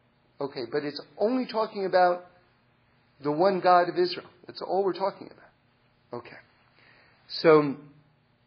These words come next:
and I also think it's helpful to say, I always try to mention this at the same time as the other thing, that, um, each one of us has different names. So, for instance, my kids call me Dad,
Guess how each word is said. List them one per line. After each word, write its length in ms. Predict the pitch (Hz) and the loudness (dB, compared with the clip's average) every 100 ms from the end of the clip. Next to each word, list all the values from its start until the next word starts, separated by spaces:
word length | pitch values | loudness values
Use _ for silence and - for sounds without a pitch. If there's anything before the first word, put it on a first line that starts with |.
| _ _ _ - | _ _ _ 0
and 120 | 147 | 6
I 60 | |
also 260 | 170 208 220 | 8 6 2
think 220 | 214 196 | 0 0
it's 140 | 160 190 | 0 0
helpful 440 | 214 214 151 131 - | 0 2 0 0 -6
to 100 | 143 | -6
say, 300 | - 202 160 | 2 2 2
I 920 | 151 - _ _ _ _ _ _ - | -2 -14 _ _ _ _ _ _ -4
always 180 | 143 151 | -4 -2
try 180 | - 156 | -2 2
to 240 | 139 127 - | 2 0 -4
mention 420 | 139 170 170 143 151 | 0 0 0 -2 -2
this 340 | 180 - - - | -2 -4 -14 -10
at 120 | 143 | -8
the 80 | 139 | -8
same 240 | - 156 156 | -6 -6 -4
time 180 | 151 | -4
as 120 | 147 - | -4 -2
the 120 | 160 | -2
other 160 | 202 | -2
thing, 300 | - 117 113 - _ _ _ _ - | -4 -6 -10 -12 _ _ _ _ -4
that, 320 | 147 151 147 - | 4 4 4 -2
um, 480 | 151 143 139 135 135 - _ _ _ _ _ _ _ _ | -2 0 0 -4 -6 -14 _ _ _ _ _ _ _ _
each 240 | 214 220 160 | -8 -6 0
one 220 | 202 320 | 2 4
of 120 | 226 | 0
us 380 | 107 - - - _ _ _ _ | -2 -4 -10 -18 _ _ _ _
has 280 | - 175 131 | -4 -4 -4
different 380 | 160 151 143 - | -8 -6 -8 -8
names. 440 | 120 - - - - _ _ _ _ _ _ _ _ | -10 -10 -10 -12 -14 _ _ _ _ _ _ _ _
So, 200 | - 160 | -8 -8
for 160 | 151 175 | -4 -4
instance, 580 | 202 196 165 131 - - _ _ _ | -4 -6 -8 -8 -12 -18 _ _ _
my 180 | 147 156 | 0 0
kids 320 | 151 202 196 | 0 -8 -8
call 200 | - 190 | -6 -4
me 140 | 190 170 | -4 -2
Dad, 480 | 170 214 196 - | 0 0 0 -6